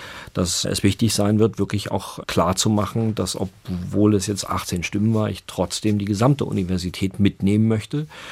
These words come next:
und dass es, äh, jetzt auch darauf ankommen wird, dass alle Leute der Universität auch einen positiven Spirit, auch aus dieser Diskussion heraus, mitnehmen und die Universität weitergestalten.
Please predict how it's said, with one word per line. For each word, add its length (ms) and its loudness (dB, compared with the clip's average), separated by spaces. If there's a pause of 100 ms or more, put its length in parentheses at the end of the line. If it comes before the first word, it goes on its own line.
(320)
und 260 2
dass 180 2
es, 260 -2
äh, 300 -2
jetzt 220 -4
auch 240 -6
darauf 300 -4
ankommen 460 2
wird, 220 2
dass 300 -4
alle 260 -2
Leute 480 -2 (460)
der 100 2
Universität 760 0
auch 200 -4
einen 120 -2
positiven 540 -2
Spirit, 500 4 (180)
auch 200 6
aus 160 4
dieser 220 6
Diskussion 580 4
heraus, 480 4
mitnehmen 800 6
und 460 -2
die 60 -2
Universität 720 -2
weitergestalten. 600 -8